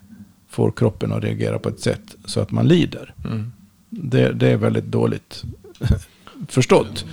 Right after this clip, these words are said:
Speaker 1: på
Speaker 2: Ja.
Speaker 1: de premisserna. För det går ju egentligen inte
Speaker 2: Nej.
Speaker 1: att förstå på de premisserna. För att det saknas så många ingredienser i det hela. Ja, då, då kan du, då, då utvecklas det då mediciner, det vill säga kemikalier, som,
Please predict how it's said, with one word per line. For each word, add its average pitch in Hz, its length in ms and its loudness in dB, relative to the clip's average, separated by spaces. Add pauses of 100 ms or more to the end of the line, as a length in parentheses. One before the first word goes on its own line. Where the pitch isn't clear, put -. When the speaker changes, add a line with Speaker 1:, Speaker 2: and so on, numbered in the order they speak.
(160)
Speaker 1:
på - 60 6
Speaker 2:
Ja. 123 60 8
Speaker 1:
de 123 120 8
premisserna. 143 540 6
För 131 120 -2
det 131 100 6
går 131 260 8
ju 110 60 6
egentligen 120 380 4
inte 123 120 4
Speaker 2:
Nej. 127 80 4
Speaker 1:
att 143 60 2
förstå 160 240 8
på 101 120 -2
de 98 120 0
premisserna. - 640 2
För 117 100 0
att 113 140 4
det 113 80 -2
saknas 117 600 0
så - 160 -2
många 110 440 2
ingredienser 113 640 2 (500)
i 113 180 4
det 110 80 -2
hela. 110 300 0
Ja, 143 240 6
då, 156 260 4
då 139 160 4
kan 165 200 2
du, 143 180 6 (680)
då, 156 220 6
då 156 160 8
utvecklas 143 580 4
det 143 100 2
då 170 180 6
mediciner, 120 800 2 (160)
det 143 140 0
vill 120 100 2
säga - 160 4
kemikalier, 123 760 2 (1300)
som, 117 380 6